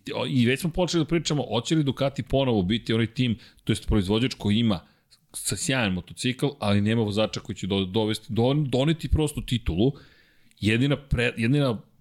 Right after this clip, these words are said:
pomoć im je Yamaha, koja se dosta muči. Frank-, Franco Morbidelli je bio šesnaesti, iza Andreja Dovizioza. Tu već počinjemo da pričamo o problemima za, za Fra-, Franka Morbidellija.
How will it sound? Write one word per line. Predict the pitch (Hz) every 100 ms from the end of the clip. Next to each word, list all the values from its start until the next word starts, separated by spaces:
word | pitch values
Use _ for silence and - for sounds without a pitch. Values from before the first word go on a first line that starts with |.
| - _
pomoć | - 175 175 - 98
im | 95
je | 113 139 - - - _ -
Yamaha, | 95 92 95 107 - 196
koja | - 120 110
se | -
dosta | 98 117 -
muči. | 92 101 101 - 170 160 -
Frank-, | - 110 101
Franco | - 117 -
Morbidelli | 101 90 87 107
je |
bio | 95 101
šesnaesti, | - - - - 107 98 - - _ _
iza | 147 180 151 151
Andreja | 123 113 131
Dovizioza. | 117 101 98 - - 107 95 95 131 - _ _ _
Tu | 131
već | 143 -
počinjemo | 135 - 139 139
da | 123
pričamo | 104 - 127 - 127 120
o | 117 117 117 117 107 - _ _ _ _ _ - - _
problemima | - 120 95 113 117 120 120 92 80
za, | 82 90 87
za | 87 92 95
Fra-, | 92 - 110
Franka | 98 110 104
Morbidellija. | 104 98 87 87 95 92 98